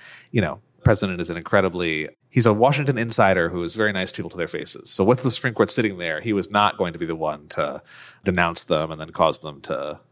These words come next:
you know, mouth off and get caught on camera and get in trouble. He instead, like, went up to them and, you know, greeted them very kindly. And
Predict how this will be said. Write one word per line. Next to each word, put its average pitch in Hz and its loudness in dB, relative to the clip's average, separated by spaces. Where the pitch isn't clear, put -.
you 87 -2
know, 62 -8
mouth 80 0
off - -2
and 92 -2
get - -14
caught 76 0
on 76 -4
camera 73 -10
and 80 -14
get 64 -16
in - -20
trouble. 69 -8
He 80 -8
instead, 82 0
like, - -12
went 85 -2
up 80 -10
to - -6
them 78 -8
and, 80 -18
you 92 -14
know, 80 -12
greeted 78 -6
them 80 -10
very 76 -4
kindly. - -14
And - -20